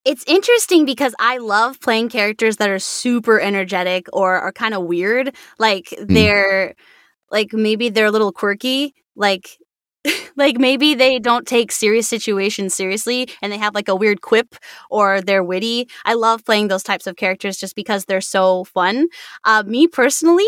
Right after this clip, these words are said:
Speaker 1: I feel like I'm rather shy in person and it takes me a while to warm up because I'm an indoor cat. Um, but, uh, I feel like the character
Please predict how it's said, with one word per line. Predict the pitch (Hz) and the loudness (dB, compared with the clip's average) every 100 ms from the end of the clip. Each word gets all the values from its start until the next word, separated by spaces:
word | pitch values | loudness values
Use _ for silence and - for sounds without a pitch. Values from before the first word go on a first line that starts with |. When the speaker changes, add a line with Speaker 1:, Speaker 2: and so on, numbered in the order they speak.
| 440 | 0
Speaker 1:
I | 214 | -2
feel | 226 220 220 | 0 0 2
like | 214 214 - | 0 -2 -4
I'm | 196 190 | -4 -2
rather | 190 190 190 | -2 -2 -4
shy | - 165 180 | -2 0 0
in | 214 | -2
person | 226 254 247 294 294 | -2 -2 0 2 2
and | 233 190 | 0 -4
it | |
takes | 190 196 | -6 -6
me | 220 | -6
a | 185 | 0
while | 185 185 | 2 2
to | 190 196 | -2 -6
warm | 180 175 | -4 0
up | 180 214 | 0 0
because | 190 170 175 175 185 - - _ _ | -8 -6 -6 -6 -10 -14 -20 _ _
I'm | 190 190 | -6 -4
an | 196 | -2
indoor | 208 220 247 | 0 0 0
cat. | 349 370 403 _ - - - | 0 0 -2 _ -20 -14 0
Um, | 233 220 214 208 - | 2 4 2 -4 -10
but, | - 202 233 208 208 - - | -18 -4 0 0 -2 -6 -4
uh, | - 208 202 190 - | 2 4 4 2 0
I | 240 269 | -2 -2
feel | 240 285 285 285 | 0 4 4 2
like | 247 233 214 - - - _ | 0 0 -2 -6 -20 -20 _
the | 214 233 | -4 -4
character | 269 294 339 339 349 311 262 | 0 0 0 0 2 4 2